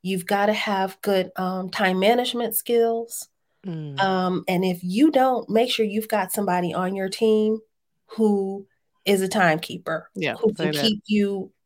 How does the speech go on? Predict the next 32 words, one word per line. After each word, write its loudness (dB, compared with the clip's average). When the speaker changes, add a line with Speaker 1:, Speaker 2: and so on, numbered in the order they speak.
Speaker 1:
you 2
know, 2
keep -2
you 0
on 2
task. -6
Um, -2
um, 2
the 6
other 8
thing 2
too, -2
I 2
think, 4
is 4
just 2
to -2
be 4
open, 0
um, 2
because -2
sometimes 0
we -2
will -2
come 0
in 0
thinking, 0
"Oh, 4
we 2
wanna 0
plan 0
Coachella." 2